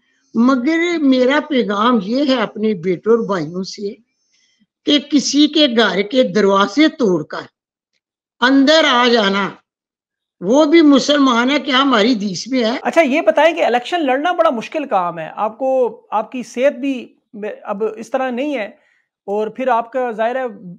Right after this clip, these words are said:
Speaker 2: ये डोर टू डोर कैंपेन चलाना, बाहर लोगों से मिलना, इंतखाबी मुहिम चलाना, ये मामला कैसे होगा? आपको तो अभी कागजात नामजदगी जमा कराने में, में आपको देखा होगा कितनी मुश्किलात थी, कितनी लोग कितना तंग कर रहे थे, आपके घर के बाहर सारे पुलिस ही पुलिस हर जगह,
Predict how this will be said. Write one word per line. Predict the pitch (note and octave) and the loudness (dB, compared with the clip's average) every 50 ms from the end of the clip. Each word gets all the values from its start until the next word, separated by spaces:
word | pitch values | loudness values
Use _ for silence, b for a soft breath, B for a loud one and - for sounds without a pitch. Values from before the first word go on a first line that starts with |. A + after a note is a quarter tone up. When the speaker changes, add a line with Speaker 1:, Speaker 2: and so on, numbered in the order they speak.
| _ _ _ _ G#3+ | _ _ _ _ -12
Speaker 2:
ये | F#3+ A3 A3+ A3+ | -8 -6 -6 -6
डोर | F3+ E3+ D#3 G3 G#3 A#3+ B3+ B3 | -8 -8 -4 -2 0 0 0 -2
टू | B3 A3+ | -4 -8
डोर | G#3 A3+ A#3 A#3 | -6 -6 -6 -6
कैंपेन | A#3+ A#3+ A3 G3 G3+ G#3+ A3 A#3 | -8 -12 -12 -10 -10 -10 -12 -10
चलाना, | A3+ A#3 A3 G#3+ G#3+ G#3+ G#3+ G#3+ G#3+ G3+ | -12 -10 -8 -8 -8 -8 -8 -8 -8 -8
बाहर | F3 F3 G#3 G#3+ A3+ A3 G#3 | -4 -2 -2 -2 -2 -4 -6
लोगों | G3 G3 F#3+ G#3+ A#3 | -8 -8 -8 -8 -12
से | G#3+ A#3 A3 | -12 -12 -14
मिलना, | G3+ G3 G3 G3+ G#3 G#3 | -14 -14 -12 -10 -8 -8
इंतखाबी | G#3 G#3+ G#3 G3+ - G#3 G#3 G3+ A#3 | -8 -10 -12 -6 -6 -6 -6 -6 -8
मुहिम | A3 G#3 G#3+ A#3 B3 - | -8 -8 -8 -8 -8 -10
चलाना, | - G#3 G3 G3+ G#3 A3 | -10 -10 -10 -10 -10 -10
ये | A3 A#3 C#4 C#4+ | -8 -8 -6 -6
मामला | C4 B3 C4 C4 D4 C#4+ | -6 -6 -6 -6 -6 -6
कैसे | - C#4 C4+ C4+ - D4 | -6 -8 -10 -8 -8 -8
होगा? | A#3+ F#3+ G3 G3 | -8 -4 -4 -2
आपको | G3 G3 G#3 G3+ - B3 | -2 -2 -2 -4 -8 -10
तो | - B3 | -10 -10
अभी | A3+ B3+ A#3+ - _ _ _ _ _ - | -10 -10 -12 -14 _ _ _ _ _ -6
कागजात | G3+ G3 E3 G3 F#3+ G3 - | -6 -4 -2 -2 -2 -2 -2
नामजदगी | B3 A#3+ A3+ G#3 G3 E3+ F#3 F3+ F3+ F#3+ B3 A3 | -6 -6 -6 -8 -8 -8 -10 -12 -10 -10 -10 -10
जमा | A3+ A3+ A3+ A3+ | -8 -8 -10 -10
कराने | G#3 G#3+ G3+ F#3+ F#3+ G#3 | -8 -8 -10 -8 -8 -10
में, | A3 A3 G#3+ | -10 -8 -8
में | G#3+ | -8
आपको | F#3+ F#3 _ G3+ | -8 -8 _ -14
देखा | E3+ E3+ E3 - A3 | -14 -14 -10 -8 -6
होगा | G#3+ G3+ | -8 -8
कितनी | - G3 _ A3 G#3+ | -10 -14 _ -16 -16
मुश्किलात | G3 - - - G3 F#3 F3+ G3 G3 G3 G3+ | -16 -16 -12 -8 -6 -2 -2 -4 -4 -6 -18
थी, | F#3 E3+ _ _ _ _ | -20 -20 _ _ _ _
कितनी | A#3+ G3 B3+ A#3+ A#3 G3+ F3+ _ _ | -14 -12 -10 -10 -10 -10 -12 _ _
लोग | F#3+ F3+ F#3 G#3 G#3+ G3+ | -12 -8 -8 -8 -8 -8
कितना | G#3+ G#3+ A3 G#3+ G3+ | -12 -12 -12 -12 -10
तंग | G#3 G3+ G3+ G3+ | -10 -10 -12 -8
कर | - G3 F3+ | -8 -8 -8
रहे | F3+ F3 | -8 -10
थे, | - _ D#3+ _ _ _ _ _ _ _ _ _ _ _ _ E3+ F3+ | -14 _ -20 _ _ _ _ _ _ _ _ _ _ _ _ -4 -2
आपके | F#3+ F#3 G3 G3+ | -2 -2 -2 -4
घर | E3 E3+ F3+ F#3 | -4 -4 -4 -4
के | G#3+ G#3+ | -4 -2
बाहर | F#3 G3 G3+ G3 | 0 0 0 0
सारे | G3 G3 F#3+ G3+ | -2 -6 -6 -6
पुलिस | G3+ - F#3+ F#3+ G#3+ G#3 - | -8 -8 -8 -8 -10 -10 -12
ही | A#3 | -12
पुलिस | A3+ G3+ F#3+ G3 F#3+ - | -10 -10 -10 -10 -10 -12
हर | F3+ F3 E3 | -14 -14 -12
जगह, | F3+ E3+ E3 - | -14 -16 -16 -18